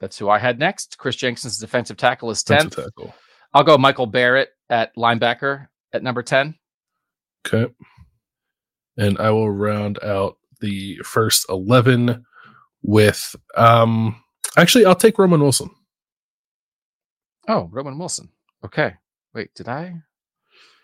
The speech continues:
Speaker 1: did I leave Roman Wilson off? My gosh. Roman Wilson's so good, I accidentally left Roman Wilson off my list. Like, that is no offense. Of course he deserves to be there. I accidentally left him off my list. All right, I'll take, uh, Drake Nugent, the center.
Speaker 2: The center.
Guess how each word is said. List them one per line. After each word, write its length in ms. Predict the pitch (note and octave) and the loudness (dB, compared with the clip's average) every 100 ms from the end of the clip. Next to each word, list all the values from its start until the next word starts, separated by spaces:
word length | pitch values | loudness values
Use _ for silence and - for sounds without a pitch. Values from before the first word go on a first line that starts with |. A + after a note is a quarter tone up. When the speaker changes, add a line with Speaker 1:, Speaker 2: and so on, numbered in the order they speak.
| _ _ _ _ _ _ - | _ _ _ _ _ _ 0
Speaker 1:
did 120 | A#2+ | 4
I 100 | E3 | 4
leave 340 | A2+ C3 A#2 | 2 -4 -2
Roman 280 | A2+ C3 G#2 | -2 0 0
Wilson 300 | A#2 B2+ A2 | 0 0 -2
off? 140 | A#2+ | -2
My 120 | A#2+ A2 | -2 -2
gosh. 520 | B2+ B2+ F2+ - - _ _ _ _ - | 4 4 2 -4 -10 _ _ _ _ 4
Roman 240 | D3+ F3+ D#3+ | 6 8 8
Wilson's 320 | E3+ E3+ B2 | 8 4 2
so 220 | - D3+ | 2 2
good, 160 | B2 D3 | 4 6
I 100 | B2 | 8
accidentally 680 | C3 C#3 - C3 D3+ B2+ G#2+ | 6 2 0 2 2 2 0
left 260 | A#2+ - | 0 0
Roman 280 | A#2+ B2 A2 | 0 0 0
Wilson 340 | G#2+ B2 - | 2 2 2
off 180 | G#2 G2 | 0 0
my 120 | A2 G2+ | 0 2
list. 420 | A#2+ F#2+ - - _ | 2 2 -2 -6 _
Like, 160 | B2+ D3+ | 0 2
that 140 | D3 | 2
is 140 | C3+ | 2
no 160 | G#2 C#3 | 2 4
offense. 300 | B2+ C#3+ B2 | 4 2 0
Of 80 | - | -4
course 240 | - C#3+ | 2 2
he 80 | B2+ | 4
deserves 320 | A2+ G2+ G#2+ - | -2 -2 -4 -6
to 80 | - | -10
be 100 | A#2 | -8
there. 240 | F#2 D#2 _ _ - _ _ | -8 -12 _ _ -20 _ _
I 120 | A2+ | 2
accidentally 400 | A#2+ A#2 - G#2+ | 4 2 -2 -4
left 200 | G#2 G2+ | -4 -6
him 120 | G2+ F#2+ | -6 -6
off 100 | F2+ | -4
my 100 | G2 | -4
list. 340 | G#2 F#2 - - - | -4 -4 -6 -8 0
All 100 | D#3+ | 6
right, 160 | E3 A#2 - | 6 4 4
I'll 100 | F3+ | 2
take, 320 | - G#3 - | 6 2 6
uh, 140 | D3+ | 6
Drake 400 | B2 B2+ C#3 C#3 - | 6 4 0 0 -4
Nugent, 520 | B2 C3 A2+ A2+ - | 0 2 2 -2 -4
the 80 | G#2+ | -2
center. 580 | - A#2+ G2+ - B1+ - | 2 2 0 -4 -10 -10
Speaker 2:
The 80 | - | -6
center. 400 | - F2+ G2 - | -6 -6 -12 -14